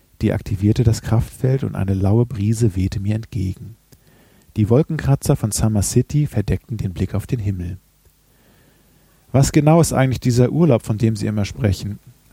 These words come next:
wandte ich mich an Doktor Weyer. Sie trat zu mir ans Fenster. „Ich weiß es nur aus zweiter Hand, aber eine Freundin nimmt sich gelegentlich eine Auszeit von ihrer Arbeit und fährt für ein paar Tage an einen anderen Ort.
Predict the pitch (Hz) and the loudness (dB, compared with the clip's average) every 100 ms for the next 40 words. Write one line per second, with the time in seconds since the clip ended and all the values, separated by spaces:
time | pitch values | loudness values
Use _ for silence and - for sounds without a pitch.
0 | - 104 95 110 107 - 101 98 - 95 | -2 0 2 0 -2 -2 -2 -2 -2 -2
1 | 98 92 90 92 - _ _ _ _ _ | 0 0 2 0 -6 _ _ _ _ _
2 | - - _ _ - 110 - 131 - 120 | -20 -20 _ _ -4 -2 2 0 0 0
3 | 120 131 - 104 80 - 101 98 - _ | 0 0 -2 -2 -2 -4 -6 -6 -14 _
4 | _ _ _ _ _ _ _ _ _ _ | _ _ _ _ _ _ _ _ _ _
5 | 196 180 180 180 - 208 175 - 185 165 | -2 4 4 4 2 2 2 2 2 4
6 | 180 156 113 127 139 135 160 147 156 185 | 4 4 2 0 -2 0 -2 -2 0 2
7 | 214 196 185 151 - 139 147 175 190 185 | 2 0 -2 -6 -2 2 2 2 0 -2
8 | 175 175 - 117 - 135 - 127 127 127 | 0 0 0 0 0 -2 -2 -2 0 0
9 | 95 110 123 127 131 - 165 - - 123 | 0 -2 -2 -4 -6 -2 -2 0 -6 -2
10 | 139 - 143 147 127 127 131 135 131 135 | -2 0 2 4 2 0 -2 -2 -2 0
11 | 131 - 175 110 - | 0 0 0 -2 -4